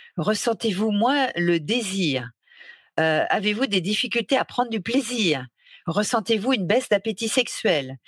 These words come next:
Avez-vous des difficultés avec votre mémoire ?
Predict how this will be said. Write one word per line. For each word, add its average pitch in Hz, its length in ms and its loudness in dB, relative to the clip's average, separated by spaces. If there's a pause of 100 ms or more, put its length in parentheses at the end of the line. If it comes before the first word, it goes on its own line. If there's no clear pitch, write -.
(260)
Avez-vous 185 400 0
des 170 160 2
difficultés 226 680 0
avec 220 240 0
votre 202 200 -2
mémoire ? 180 500 0